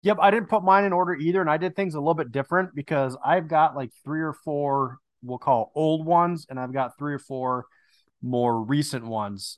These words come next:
uh, more modern ones. But to circle back to the story about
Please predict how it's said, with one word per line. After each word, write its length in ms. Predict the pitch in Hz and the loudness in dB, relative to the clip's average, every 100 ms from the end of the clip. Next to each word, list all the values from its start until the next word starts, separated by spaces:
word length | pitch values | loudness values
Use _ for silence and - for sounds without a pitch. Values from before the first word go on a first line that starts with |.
| - | -10
uh, 160 | 113 | -8
more 200 | 110 120 | -6 -6
modern 460 | 117 123 127 120 107 | 2 4 4 0 -8
ones. 320 | 101 101 92 - | -12 -14 -12 2
But 240 | 160 131 - _ _ _ _ | 2 2 -6 _ _ _ _
to 80 | - | -8
circle 300 | - 180 170 | -2 0 2
back 240 | 151 165 | 6 4
to 80 | 160 | 4
the 80 | 131 | -6
story 460 | - 156 147 131 117 | -4 0 2 2 0
about 420 | 120 120 117 | 2 2 2